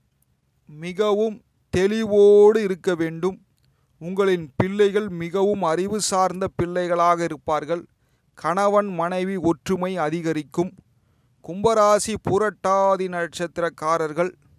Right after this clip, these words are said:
வணங்க வேண்டிய தெய்வம் அம்பாள்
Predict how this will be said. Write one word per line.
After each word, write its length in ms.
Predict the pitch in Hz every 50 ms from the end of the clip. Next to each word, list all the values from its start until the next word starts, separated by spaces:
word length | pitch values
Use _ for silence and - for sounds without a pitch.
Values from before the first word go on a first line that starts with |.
| _ _ _ _ _ _ _ _ _ _ _ _
வணங்க 460 | - 147 156 170 202 214 214 208 202 208
வேண்டிய 520 | 196 190 190 190 190 190 190 175 190 196 196 190
தெய்வம் 400 | 165 165 170 170 170 160 170 165 - _ _ - - - - _ _ _ _ _ _ _ _ _ _ _ _ _ _ _ _ _ _ _ _ _ _ _ _ _ _ _ _ _ _ _ _ _ _ _ _ _ _ _ _ _ _ _ _ _ _ _ _ _ _ _ _ _ -
அம்பாள் 580 | - 135 160 185 202 202 190 214 208 190 170